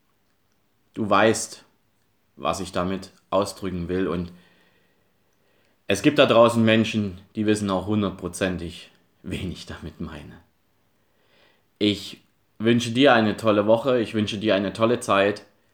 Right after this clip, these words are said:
Heute ist an dem Tag, an dem der Podcast erscheint, das erste Mal der vierte September. Und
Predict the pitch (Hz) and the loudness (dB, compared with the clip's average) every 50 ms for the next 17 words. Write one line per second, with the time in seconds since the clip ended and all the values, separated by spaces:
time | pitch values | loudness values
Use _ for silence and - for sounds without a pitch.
0 | _ _ _ _ _ _ _ _ _ _ _ - 104 104 113 123 123 110 87 110 | _ _ _ _ _ _ _ _ _ _ _ 2 4 4 4 4 2 2 2 0
1 | 110 - - - - - _ - _ _ _ _ - 98 98 95 101 101 92 - | -2 -4 -12 -14 -20 -20 _ -20 _ _ _ _ -6 -4 -2 -2 -2 -4 -2 2
2 | 104 95 104 107 104 98 98 98 92 95 92 90 - 104 98 98 - - 95 92 | 2 4 4 4 2 -2 -4 -4 -4 -4 -4 -2 0 -2 -2 -2 -2 -4 -4 -4
3 | 90 - - - 92 - - 92 92 101 101 98 90 - - 87 95 - - 92 | -4 -6 -12 -12 -8 -4 -2 -2 -2 -2 -4 -6 -8 -6 -6 -6 -8 -8 -10 -6
4 | 92 87 85 82 82 82 - 90 87 - 107 101 - 95 98 101 87 - - 95 | -4 -2 -2 -2 -2 -4 -8 -10 -6 -4 -4 -4 -4 -4 -6 -8 -8 -6 -4 -4
5 | 98 101 92 82 82 - - _ _ _ _ _ _ _ _ _ _ _ _ _ | -2 -2 -4 -6 -8 -10 -14 _ _ _ _ _ _ _ _ _ _ _ _ _
6 | _ _ _ _ _ _ _ _ _ _ _ _ _ _ _ - 95 92 90 90 | _ _ _ _ _ _ _ _ _ _ _ _ _ _ _ 0 0 0 2 0
7 | 87 85 82 - - - | -2 -6 -6 -10 -16 -20